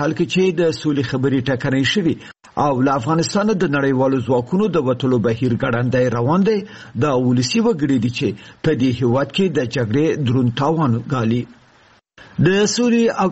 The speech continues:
اقتصاد د انسټیټیوټ پر اساس په روان دوه زره یوویشتم میلادي کال کې افغانستان د نړۍ تر ټولو ناامن او آیسلند تر ټولو امن هیواد دی. د انسټیټیوټ چې هر کال د نړۍ د امنیت په اړه فهرست خپروي،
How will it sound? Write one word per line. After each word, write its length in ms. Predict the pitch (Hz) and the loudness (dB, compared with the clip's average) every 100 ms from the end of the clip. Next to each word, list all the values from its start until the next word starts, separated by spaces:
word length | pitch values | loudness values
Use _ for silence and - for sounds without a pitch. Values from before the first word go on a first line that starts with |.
| 180 | -2
اقتصاد 420 | - 190 - 208 175 | -2 -2 0 0 2
د 100 | 190 | 0
انسټیټیوټ 520 | 170 - 165 131 208 208 | 0 -2 -4 -2 -2 -2
پر 100 | 156 | -4
اساس 340 | 135 - 175 - | -2 0 -2 0
په 60 | 165 | -2
روان 300 | 143 147 180 165 | 0 2 2 0
دوه 100 | 165 | 0
زره 180 | 170 170 | 0 2
یوویشتم 480 | 175 135 127 - 202 180 | 2 2 0 0 0 2
میلادي 300 | 123 117 120 | 2 0 -2
کال 140 | 127 117 | -2 -2
کې 120 | 127 120 - - - - 143 | -2 -4 -4 -18 -16 -4 -2
افغانستان 540 | 127 185 175 220 220 | 0 0 0 0 0
د 140 | 208 156 | 0 0
نړۍ 240 | 147 165 202 202 | 0 2 0 -2
تر 120 | 156 120 - | -4 -4 -2
ټولو 260 | 214 208 160 | 0 2 0
ناامن 380 | 117 127 127 120 - - - - 156 | -2 -2 -2 -2 -4 -18 -16 -4 0
او 80 | 135 - 135 | 0 -2 -2
آیسلند 540 | 135 120 - 175 202 196 | -2 -2 0 0 0 -2
تر 160 | 139 120 | -4 -2
ټولو 240 | 135 123 117 | 0 0 0
امن 260 | 127 120 120 - | -2 0 0 0
هیواد 340 | 170 147 95 117 | 0 0 -4 -4
دی. 100 | 113 117 - - - 113 | -4 -8 -20 -20 -8 -2
د 20 | 147 131 | -2 0
انسټیټیوټ 540 | 143 139 - 160 185 208 - | 0 0 0 -2 0 -2 0
چې 80 | 208 185 | 0 0
هر 140 | 196 190 127 | -2 -2 -2
کال 180 | 107 101 - - - | -4 -4 -12 -8 -2
د 20 | 160 | 0
نړۍ 220 | 180 202 226 | 0 0 0
د 20 | 220 151 | -2 -2
امنیت 260 | 143 139 123 | -2 -4 -4
په 60 | 123 | -2
اړه 200 | 131 123 123 | -2 -2 -2
فهرست 480 | 127 117 120 - | -2 0 -2 -4
خپروي، 460 | - 143 127 123 208 | -6 -4 -2 0 0